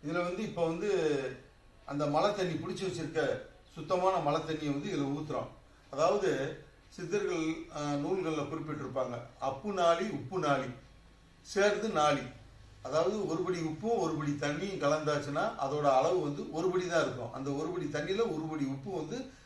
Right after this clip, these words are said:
கலந்து அடர்த்தி கூடிரும். இதுதான் அதுல உள்ள தத்துவம். அதே தத்துவத்தை தான் நம்ம வந்து இப்ப வந்து அதை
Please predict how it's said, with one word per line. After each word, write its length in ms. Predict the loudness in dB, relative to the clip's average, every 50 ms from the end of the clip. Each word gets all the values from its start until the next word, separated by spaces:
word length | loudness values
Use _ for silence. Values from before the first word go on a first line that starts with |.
| -18 -4 2
கலந்து 560 | 4 4 4 4 2 0 -2 -4 -6 -6 -10 -14 -16 -8
அடர்த்தி 380 | -2 0 0 2 0 0 -2 -4
கூடிரும். 480 | -4 -4 -4 -4 -2 -2 -2 -4 -6 -10 -10
இதுதான் 260 | -8 -4 2 4 4
அதுல 200 | 4 4 4 2
உள்ள 420 | -2 -2 0 2 4 4 4 4 2 2
தத்துவம். 460 | 0 -4 -4 -4 -6 -6 -6 -8 -10 -10
அதே 360 | -8 -6 -2 0 0 0 0
தத்துவத்தை 440 | -2 -4 -4 -4 -8 -8 -6 -4 -4
தான் 120 | -2 -2
நம்ம 180 | -2 -2 -4 -4
வந்து 420 | -4 -2 0 0 0 0 -2 -8 -14 -18 -20 -16 -12
இப்ப 220 | -10 -6 -2 -2 0
வந்து 220 | 0 0 0 0
அதை 400 | 0 2 2 4 4 4 4 2